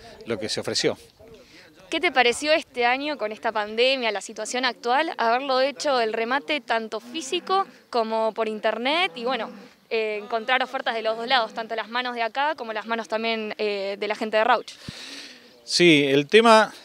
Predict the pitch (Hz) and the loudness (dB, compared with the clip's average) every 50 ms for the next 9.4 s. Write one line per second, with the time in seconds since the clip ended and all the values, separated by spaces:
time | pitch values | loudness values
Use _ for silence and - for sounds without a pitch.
0 | - - - - - 139 135 135 135 127 131 139 127 - 190 196 208 196 175 - | -20 -20 -20 -12 -6 -4 -2 -2 -2 0 0 0 4 4 4 4 6 4 4 6
1 | 196 180 196 - - 180 175 175 156 143 139 127 - 170 180 156 170 151 135 123 | 6 6 6 4 4 4 6 8 8 8 8 6 4 2 0 2 2 2 4 4
2 | 131 139 147 160 160 165 156 143 127 110 135 127 127 127 135 139 151 160 160 175 | 4 4 4 4 4 6 6 4 6 6 6 6 6 6 8 10 10 10 10 10
3 | 175 175 175 170 165 - - _ _ _ _ _ - 127 120 120 117 113 110 143 | 10 10 10 8 6 2 -6 _ _ _ _ _ -12 -10 -8 -8 -6 2 6 8
4 | 151 156 165 160 160 135 123 131 135 131 147 147 147 135 127 123 120 117 117 113 | 8 8 8 8 6 4 4 2 2 2 2 2 4 4 4 4 2 0 -2 -4
5 | 117 113 139 151 165 175 180 180 165 156 135 127 123 - _ _ _ _ - - | -6 2 8 10 10 10 10 10 8 8 8 6 2 -4 _ _ _ _ -10 -8
6 | 123 127 127 127 131 131 135 123 123 120 - 131 123 123 120 127 - - 170 165 | -4 -2 0 0 2 2 2 2 0 0 0 2 2 2 2 2 0 0 2 6
7 | 165 170 180 196 208 190 - _ - - - - - - - - - - - - | 8 10 10 8 6 2 -4 _ -20 -20 -20 -18 -18 -18 -16 -16 -16 -16 -16 -18
8 | - - _ _ - 123 127 123 123 120 120 120 117 117 113 113 113 120 127 120 | -20 -20 _ _ -4 0 2 2 4 4 2 2 2 2 0 0 -2 -2 0 4
9 | 135 151 147 131 127 120 110 | 8 8 10 8 8 4 0